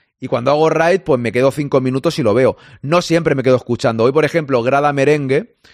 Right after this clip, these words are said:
que le he hecho raid, eh, me he quedado un segundito. Yo hay a veces que no me quedo, ¿eh? Lo digo porque habrá gente que me hable y tal, y a veces que hago así, quito porque voy a otra cosa. Entonces hago raid simplemente por ayudar, ¿no? Un poco y tal, pero suelo quitarlo.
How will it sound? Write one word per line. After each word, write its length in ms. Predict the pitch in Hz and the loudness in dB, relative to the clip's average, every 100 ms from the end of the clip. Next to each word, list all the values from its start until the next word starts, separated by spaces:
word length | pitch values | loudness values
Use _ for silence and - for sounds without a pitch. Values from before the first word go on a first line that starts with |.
| _ _ _ - | _ _ _ -4
que 120 | 123 | 0
le 60 | 131 | 0
he 40 | |
hecho 180 | 139 139 | 2 2
raid, 380 | 147 147 151 180 _ _ _ _ | 2 0 -2 -8 _ _ _ _
eh, 200 | 123 120 | -4 -4
me 160 | 131 156 | 0 -2
he 40 | 160 | 0
quedado 220 | 175 190 | 2 2
un 100 | 190 | -2
segundito. 680 | - 156 131 131 190 160 | 0 0 0 0 -2 0
Yo 140 | 139 156 | 0 2
hay 80 | 190 | 2
a 40 | |
veces 200 | 185 202 | 2 -2
que 80 | 196 | -2
no 80 | 160 | -2
me 120 | 123 | 0
quedo, 320 | 143 120 104 | 0 0 0
¿eh? 80 | 151 | 2
Lo 140 | 127 | 2
digo 160 | 127 165 | 2 0
porque 160 | 151 | 0
habrá 140 | 147 151 | 0 0
gente 240 | 165 156 | -4 -4
que 100 | 160 | -4
me 140 | 151 156 | -2 0
hable 240 | 160 147 | 2 0
y 40 | |
tal, 200 | 131 160 | 0 0
y 40 | 147 | 2
a 60 | |
veces 220 | 143 139 - | 2 0 -2
que 100 | 143 | 0
hago 100 | 139 | 0
así, 300 | - 147 139 | 0 -2 -2
quito 320 | 147 143 151 | -4 -2 -2
porque 220 | 147 123 | 0 0
voy 140 | 120 | 2
a 40 | 131 | 0
otra 220 | 117 98 | 0 -4
cosa. 260 | 107 101 95 | -6 -6 -10
Entonces 400 | 98 104 120 - - - | -6 -2 -2 -4 -20 -6
hago 220 | 113 120 | -2 -2
raid 260 | 120 127 127 | 0 -2 -2
simplemente 340 | 139 127 135 | -4 -2 -2
por 180 | 127 131 | -2 -2
ayudar, 460 | 110 104 120 98 | -2 -2 0 -2
¿no? 140 | 98 131 | -2 -4
Un 100 | 123 | 0
poco 260 | 110 117 | -2 0
y 40 | 117 | 0
tal, 240 | 120 - _ - - _ | 0 -2 _ -20 -20 _
pero 320 | 120 120 131 - | 0 0 -2 -10
suelo 300 | - 131 123 | -2 0 0
quitarlo. 520 | 117 104 98 98 | -2 -4 -4 -6